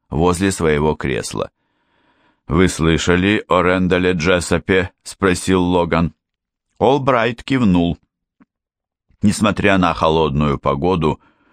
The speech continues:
он носил легкую полотняную рубашку с закатанными рукавами, и когда поскреб пальцами свою густую белую бороду,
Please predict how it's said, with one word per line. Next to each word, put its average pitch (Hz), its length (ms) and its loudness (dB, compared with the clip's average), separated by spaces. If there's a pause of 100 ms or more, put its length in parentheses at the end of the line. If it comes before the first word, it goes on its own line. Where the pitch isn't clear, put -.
(180)
он 151 200 2
носил 156 340 -2
легкую 131 600 0
полотняную 101 800 0
рубашку 95 560 0
с 101 60 -4
закатанными 95 760 0
рукавами, 92 640 0 (520)
и 117 100 0
когда 147 340 -2
поскреб 135 540 -4
пальцами 104 480 0
свою 90 320 0
густую 87 520 -2
белую 69 520 -2
бороду, 113 560 -6